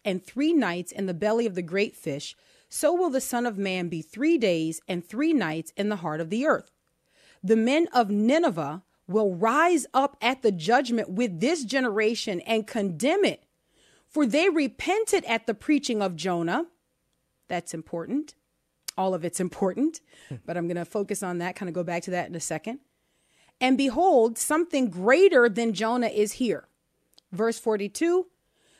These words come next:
Speaker 1: "The queen of the south will rise up at the judgment with this generation and condemn it,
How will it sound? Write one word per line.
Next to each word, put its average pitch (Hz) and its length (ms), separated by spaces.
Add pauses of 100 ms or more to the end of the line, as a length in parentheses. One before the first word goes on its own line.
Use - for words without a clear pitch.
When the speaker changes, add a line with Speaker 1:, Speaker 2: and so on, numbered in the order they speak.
(120)
Speaker 1:
"The 208 120
queen 359 520
of 269 160
the 254 80
south 247 520
will 208 260
rise 240 540
up 262 240
at 214 180
the 208 100
judgment 190 540
with 185 300
this 320 200
generation 208 680
and 233 240
condemn 277 440
it, 165 160